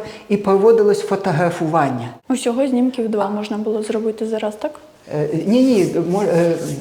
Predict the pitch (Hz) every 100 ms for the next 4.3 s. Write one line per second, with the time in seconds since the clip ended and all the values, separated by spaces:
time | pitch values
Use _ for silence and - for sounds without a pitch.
0 | - 151 185 - - - 196 208 220 190
1 | 190 185 180 196 180 175 175 170 190 180
2 | 170 170 160 - 151 147 160 180 196 214
3 | 208 208 208 190 196 196 202 208 208 208
4 | 214 208 214